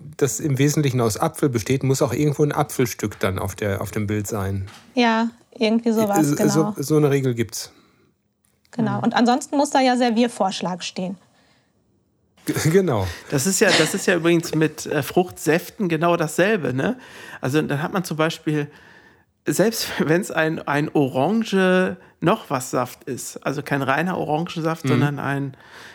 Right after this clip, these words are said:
Speaker 3: Orange mit, mit noch irgendwas anderem, ist da ja Apfel drin, fast zur Hälfte. Also selbst im Orangensaft.
Speaker 1: Mhm.
Speaker 3: <laughs> Also das ist ja furchtbar.
Speaker 1: Ja, ja, ja.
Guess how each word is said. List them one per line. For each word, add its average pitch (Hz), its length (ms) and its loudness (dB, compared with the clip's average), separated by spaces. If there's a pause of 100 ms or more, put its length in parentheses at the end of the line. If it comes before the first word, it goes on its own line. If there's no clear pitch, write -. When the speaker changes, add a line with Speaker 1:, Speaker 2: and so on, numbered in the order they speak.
(120)
Speaker 3:
Orange 135 500 0
mit, 131 600 -10
mit 135 180 -6
noch 147 140 -8
irgendwas 139 400 -6
anderem, 151 580 -4 (680)
ist - 200 0
da 226 60 4
ja 208 200 0
Apfel 240 480 0
drin, 131 320 0
fast - 360 -6
zur 143 120 2
Hälfte. 127 680 0 (100)
Also 147 220 -2
selbst 190 320 -2
im 185 100 2
Orangensaft. 160 1120 -2
Speaker 1:
Mhm. 139 180 2
Speaker 3:
<laughs> 160 40 -4
Also 160 160 2
das 208 160 0
ist 185 120 -4
ja 165 60 -2
furchtbar. 190 720 -2
Speaker 1:
Ja, 123 120 2
ja, 127 180 4
ja. 123 180 -2